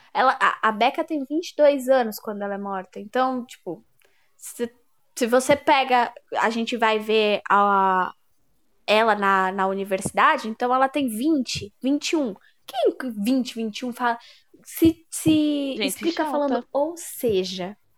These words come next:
Speaker 1: Ah.
Speaker 2: Que é o que eles são, chata. <laughs> Palestrinha.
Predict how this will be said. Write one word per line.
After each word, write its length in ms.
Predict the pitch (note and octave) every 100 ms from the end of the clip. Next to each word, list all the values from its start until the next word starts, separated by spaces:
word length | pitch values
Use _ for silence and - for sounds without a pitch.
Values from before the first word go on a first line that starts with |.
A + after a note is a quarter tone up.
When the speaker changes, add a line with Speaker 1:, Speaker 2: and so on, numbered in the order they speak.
| D#5+
Speaker 1:
Ah. 340 | - D3+ - - -
Speaker 2:
Que 120 | A#3
é 60 | F3+
o 40 |
que 140 | -
eles 220 | F#3+ F#3 A#3+
são, 340 | F4 D#4 A#3+ - - C5+
chata. 520 | G4+ E3+ G4 G#3+ A3+
<laughs> 1800 | - E4+ C4 A#4 - C5+ - C#5 - _ _ - - _ - - - - -
Palestrinha. 920 | A#3+ G#3+ A#3 - D#4 D4+ B3 A#3